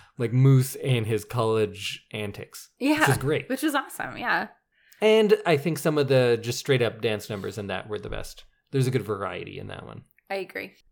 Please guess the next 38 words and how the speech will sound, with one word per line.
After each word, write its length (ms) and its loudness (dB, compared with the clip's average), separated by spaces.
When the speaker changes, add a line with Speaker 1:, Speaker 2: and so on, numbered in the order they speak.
Speaker 2:
So 180 2
our 220 6
second 480 0
sponsor 640 -2
of 180 0
the 240 -6
episode 600 2
is 260 0
Park 500 0
Power. 840 2
In 140 2
Alberta, 480 4
you 140 0
get 160 0
to 100 -6
choose 420 -4
who 280 -6
to 160 -8
buy 200 4
your 180 2
internet, 580 -2
electricity, 640 -2
and 220 -6
natural 360 2
gas 260 2
from. 320 -4
If 120 0
you 120 -2
choose 280 -4
Park 300 2
Power, 300 6
you 180 0
are 100 4
choosing 420 -6
a 120 -2
positive 600 0
local 380 0
business. 540 -6